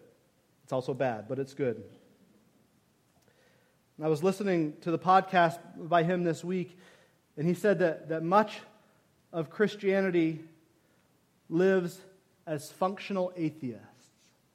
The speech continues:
I'm like, "What does that mean?" A conceptual atheist would be one who says there is no God, and then their lives are lived out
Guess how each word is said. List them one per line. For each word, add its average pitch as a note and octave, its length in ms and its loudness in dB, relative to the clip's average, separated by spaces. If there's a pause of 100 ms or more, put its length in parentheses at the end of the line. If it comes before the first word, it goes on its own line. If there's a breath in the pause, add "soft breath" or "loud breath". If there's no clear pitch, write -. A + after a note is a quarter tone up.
I'm C3 60 -20
like, C#3 140 -20
"What G3 120 -12
does F3 120 -10
that C#3+ 180 -12
mean?" B2 220 -14 (1300 soft breath)
A F3 80 -10
conceptual G#3+ 600 2
atheist G#3 500 4
would F3 140 0
be G3 140 -2
one F#3 220 2
who F3 120 0
says F3+ 260 -2
there E3+ 140 -4
is F#3 180 -2
no F3+ 160 0
God, E3 380 2
and E3+ 160 -4
then E3+ 80 -4
their E3 140 -2
lives D#3+ 400 2
are E3+ 140 -6
lived D#3 280 -2
out D3 320 -2